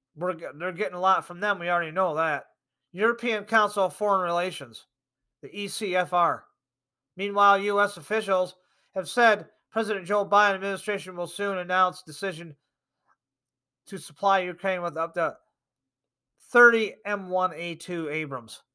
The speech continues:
I say send 'em. We need to send a message to Russia. We're not taking no more shit. We're definitely not taking no more shit from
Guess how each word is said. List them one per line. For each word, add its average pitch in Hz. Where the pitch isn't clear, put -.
I 233
say 233
send 214
'em. -
We 214
need 233
to 208
send 208
a -
message 190
to 160
Russia. 165
We're 202
not 226
taking 214
no 202
more 190
shit. -
We're 165
definitely 220
not 185
taking 185
no 190
more 185
shit -
from 175